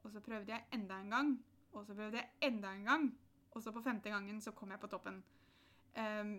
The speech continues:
og det var jo ikke på samme timen, det var jo over to, to forskjellige dager, men at man, man må,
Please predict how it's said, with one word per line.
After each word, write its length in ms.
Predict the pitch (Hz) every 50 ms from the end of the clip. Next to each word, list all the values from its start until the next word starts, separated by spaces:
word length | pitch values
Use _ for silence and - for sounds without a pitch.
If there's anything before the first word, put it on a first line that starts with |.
| - - -
og 80 | 233 220
det 80 | 233 226
var 120 | 220 196
jo 80 | 196 196
ikke 100 | - 202
på 80 | - 247
samme 240 | - 233 214 196 190
timen, 360 | - 240 220 196 196 208 214
det 80 | 214 208
var 100 | 202 196
jo 80 | 196 202
over 160 | 196 202 202
to, 200 | 202 - - 196 196 202 190 - - - - - - -
to 160 | - 226 220 214 208
forskjellige 360 | 226 226 247 208 196 196 202 220
dager, 360 | 208 190 196 220 240 262 262
men 260 | 226 220 226 220 226 220 - - - _
at 160 | 226 220 - -
man, 280 | - 247 254 262 247 247 247
man 180 | 247 254 254 254
må, 320 | 247 240 226 226 226